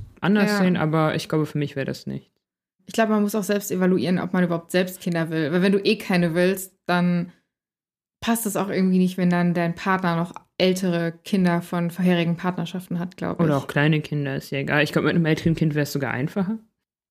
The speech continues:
Speaker 2: Ja, du meinst, weil da auch weniger erziehungstechnisch gemacht werden muss oder weil die nicht so abhängig sind von
Speaker 1: Ja, genau, weil
Speaker 2: von
Speaker 1: die
Speaker 2: den
Speaker 1: vielleicht
Speaker 2: Eltern.
Speaker 1: auch schon bald volljährig sind oder so. Okay, klar, einen Teenager zu hindern ist, glaub ich, auch nicht so toll.
Speaker 2: Ja.
Speaker 1: Aber ich glaube, das ist teilweise einfacher einfach.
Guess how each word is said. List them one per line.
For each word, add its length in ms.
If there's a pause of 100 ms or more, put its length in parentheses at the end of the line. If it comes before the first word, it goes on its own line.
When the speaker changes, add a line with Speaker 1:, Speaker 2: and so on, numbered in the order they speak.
(320)
Speaker 2:
Ja, 240
du 60
meinst, 240
weil 140
da 280
auch 160
weniger 800
erziehungstechnisch 720
gemacht 300
werden 180
muss 120
oder 120
weil 120
die 60
nicht 120
so 80
abhängig 460
sind 260
von 500 (320)
Speaker 1:
Ja, 200
genau, 260
weil 60
Speaker 2:
von 80
Speaker 1:
die 60
Speaker 2:
den 60
Speaker 1:
vielleicht 140
Speaker 2:
Eltern. 120
Speaker 1:
auch 40
schon 120
bald 140
volljährig 460
sind 160
oder 100
so. 120
Okay, 300
klar, 260
einen 100
Teenager 400
zu 140
hindern 260
ist, 160
glaub 140
ich, 80
auch 80
nicht 160
so 100
toll. 320 (220)
Speaker 2:
Ja. 260 (400)
Speaker 1:
Aber 240
ich 160
glaube, 340
das 200
ist 240 (180)
teilweise 540
einfacher 500 (100)
einfach. 440